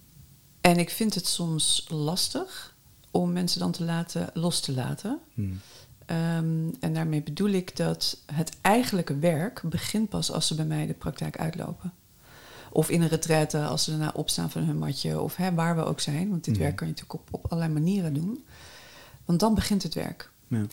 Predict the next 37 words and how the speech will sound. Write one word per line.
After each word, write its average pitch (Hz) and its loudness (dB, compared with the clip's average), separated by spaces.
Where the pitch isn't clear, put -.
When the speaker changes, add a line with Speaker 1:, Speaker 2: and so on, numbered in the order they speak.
Speaker 1:
En 170 6
dus 196 6
hoort 175 2
er 170 0
ook - -2
alle 165 0
zorg 208 2
bij. - -4
Speaker 2:
Mhm. 117 4
Speaker 1:
Ehm, 147 -4
rust 165 0
goed - -6
uit, 170 0
drink 156 -2
voldoende 151 -2
vloeistoffen, 156 -2
maar 151 0
heldere 175 0
vloeistoffen. 165 -2
Dus, 165 -6
dus, 160 -2
eh, 170 -6
blijf 165 0
even 165 -2
weg 165 -2
van 170 -2
de 160 0
dingen 160 0
die 160 -2
je 160 0
bedwelmen, 165 0
die 160 0
je, 160 -2
die 165 -2
je 156 -4
zwaarder 180 2
maken. 180 0